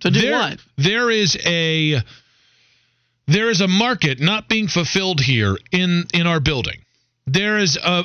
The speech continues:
Speaker 2: a bunch of people who love Missus Freshley's apple pies, and those people aren't getting what, and 'cause it's not just you. You turned Mac on to 'em. Uh,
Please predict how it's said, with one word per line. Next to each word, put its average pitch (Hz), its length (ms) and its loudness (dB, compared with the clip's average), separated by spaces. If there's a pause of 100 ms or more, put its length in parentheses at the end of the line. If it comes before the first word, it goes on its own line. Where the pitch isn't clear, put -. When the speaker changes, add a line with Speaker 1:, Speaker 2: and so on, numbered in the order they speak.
Speaker 2:
a 180 80 0
bunch 196 400 0
of 190 240 -2
people 147 380 0
who 151 140 4
love 170 580 0
Missus 185 360 0
Freshley's 147 600 0
apple 139 320 -2
pies, 131 720 -2 (120)
and 175 240 0
those 202 200 0
people 185 300 0
aren't 160 260 -2
getting 175 240 0
what, 156 180 0
and 170 160 0
'cause 175 140 0
it's 180 180 -2
not 220 180 -2
just 139 240 -2
you. 185 220 0
You 156 180 0
turned 175 320 -2
Mac 139 420 -2
on 190 320 2
to 202 200 0
'em. 233 220 0
Uh, 220 40 -4